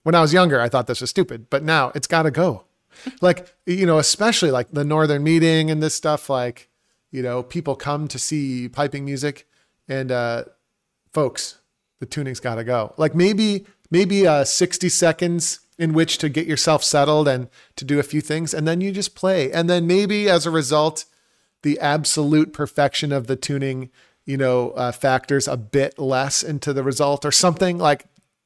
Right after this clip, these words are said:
Speaker 1: maybe there's trade-offs, but it's worth it because, like you said, you know, um, and then I think, uh,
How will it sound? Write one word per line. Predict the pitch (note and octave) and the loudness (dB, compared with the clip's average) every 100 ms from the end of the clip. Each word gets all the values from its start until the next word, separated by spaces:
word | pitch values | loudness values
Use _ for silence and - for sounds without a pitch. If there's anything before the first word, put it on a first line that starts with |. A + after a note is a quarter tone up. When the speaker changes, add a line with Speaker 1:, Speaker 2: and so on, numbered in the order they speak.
| - | -2
Speaker 1:
maybe | D#3+ E3+ F3 | 2 4 6
there's | E3 D#3 - | 6 4 2
trade-offs, | - D#3+ D#3+ E3 D#3+ - | 0 2 2 0 -4 -8
but | C3 D3 C#3 - | -2 0 -2 -6
it's | G3+ D#3+ C#3+ | -8 -8 -4
worth | D#3 E3 - | -2 -2 -2
it | B2 - | -10 -10
because, | C3 C3 B2+ B2 A#2+ - - - _ | -12 -6 -6 -6 -8 -14 -20 -20 _
like | C3+ C3+ | -8 -6
you | C3 | -6
said, | - C3+ A#2+ A2+ _ _ _ _ | -2 -2 -2 -8 _ _ _ _
you | - C3 | -8 -6
know, | B2 A#2+ B2 | -4 -6 -6
um, | A#2+ A#2 A2+ A#2 - | -6 -6 -8 -12 -8
and | E3 E3 | -4 0
then | E3+ | 2
I | E3+ | 2
think, | F#3+ F#3+ F#3 - - _ _ _ _ _ _ _ _ _ _ _ _ _ _ _ _ _ _ _ _ | 2 0 -2 -4 -16 _ _ _ _ _ _ _ _ _ _ _ _ _ _ _ _ _ _ _ _
uh, | C#3+ B2+ B2 | -6 -4 -4